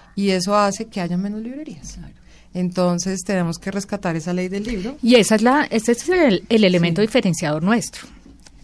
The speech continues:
Speaker 3: Nuestro, nuestro festival está encaminado a las librerías independientes y al oficio del librero.
Speaker 2: Claro, no
Speaker 3: Las
Speaker 2: a las
Speaker 3: editoriales
Speaker 2: editoriales
Speaker 3: no
Speaker 2: grandes.
Speaker 3: pueden vender, que es la diferencia con la Feria del Libro,
Speaker 2: Claro.
Speaker 3: porque me dicen, "¿Usted cómo compite con la Feria del Libro?". Pues, por supuesto que no puedo competir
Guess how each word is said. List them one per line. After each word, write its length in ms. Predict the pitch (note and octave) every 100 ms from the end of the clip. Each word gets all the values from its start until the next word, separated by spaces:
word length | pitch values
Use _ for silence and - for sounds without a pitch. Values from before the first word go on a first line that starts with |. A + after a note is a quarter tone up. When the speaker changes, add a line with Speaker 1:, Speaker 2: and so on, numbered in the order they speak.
| - -
Speaker 3:
Nuestro, 340 | F3+ - F3+ -
nuestro 360 | G3+ F3+ F3+
festival 640 | E3 F3 - E3+ E3+ A#3 -
está 280 | G#3+ - E3+
encaminado 680 | G3+ C4+ C4+ G#3+ D#3+ G3 -
a 100 | G#3
las 220 | F#3+ E3
librerías 560 | D#3+ D#3+ D3+ D#3 G#3+ C4
independientes 640 | D4 A#3+ E3 E3+ G#3+ D#4+
y 40 | D#4+
al 120 | G3+
oficio 300 | - F#3 F#3
del 100 | F#3+
librero. 300 | F#3+ E3 D3
Speaker 2:
Claro, 280 | - F#3+ F3
no 220 | G3+ G3+ A3
Speaker 3:
Las 140 | A#3
Speaker 2:
a 40 | B3
las 120 | B3
Speaker 3:
editoriales 680 | A3 A3+ G#3+ A3 G#3 E3+ G3+
Speaker 2:
editoriales 60 |
Speaker 3:
no 80 | G#3
Speaker 2:
grandes. 300 | B3 A3 D#3+ C#4+
Speaker 3:
pueden 340 | C#4+ D4 E4
vender, 380 | D4+ G#3+ A3 B3+
que 100 | -
es 40 | E3+
la 80 |
diferencia 420 | F3 F3+ E3+ D3 D#3
con 140 | G3
la 80 | E3+
Feria 240 | F3 F3
del 100 | G#3+
Libro, 180 | D#4 C4
Speaker 2:
Claro. 180 | D#3 D#3
Speaker 3:
porque 180 | D#3 F3
me 100 | E3
dicen, 260 | F3+ A3+
"¿Usted 180 | G#3+ -
cómo 200 | G3+ A3
compite 360 | C4 A#3+ G3+ G#3+
con 140 | B3+
la 80 | A3+
Feria 240 | - F3 G#3+
del 80 |
Libro?". 220 | A#3+ C#4+ -
Pues, 160 | D3+
por 160 | - E3
supuesto 360 | - F3 G#3 D4+
que 80 | D#4+
no 100 | E3+
puedo 140 | A3
competir 480 | C4 B3+ E3+ G#3 A3